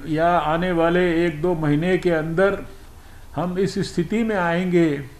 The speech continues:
कि हम वैक्सीन अपने देश के लोगों को prioritize करके, health workers को,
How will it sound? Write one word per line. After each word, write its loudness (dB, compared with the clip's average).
कि 0
हम 0
वैक्सीन -2
अपने -4
देश 0
के -2
लोगों 0
को -4
prioritize 2
करके, -2
health -2
workers -2
को, -2